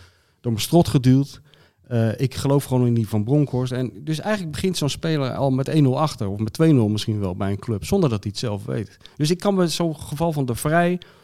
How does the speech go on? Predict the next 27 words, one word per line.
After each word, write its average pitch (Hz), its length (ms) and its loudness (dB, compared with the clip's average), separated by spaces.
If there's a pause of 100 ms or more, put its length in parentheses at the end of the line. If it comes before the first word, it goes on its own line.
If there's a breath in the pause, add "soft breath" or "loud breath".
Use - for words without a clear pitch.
(360 soft breath)
kan 165 100 4
ik 147 60 4
me 151 60 6
nog 139 100 4
best 147 180 2
wel 139 100 0
voorstellen 131 580 -2
dat 120 140 -2
er 113 120 -2
dingen 151 220 2
gebeuren. 123 560 0
K-, - 160 -12
kijk, 147 280 -4
bij, 151 220 -4
bij 147 120 -2
De 143 100 -2
Vrij 214 260 0
was 139 160 0
gewoon 113 180 0
het 113 140 -2
punt 117 220 2
dat 123 180 -2
hij 143 240 4
dacht 131 240 0
dat 131 160 0
die 131 140 -2
man 127 300 2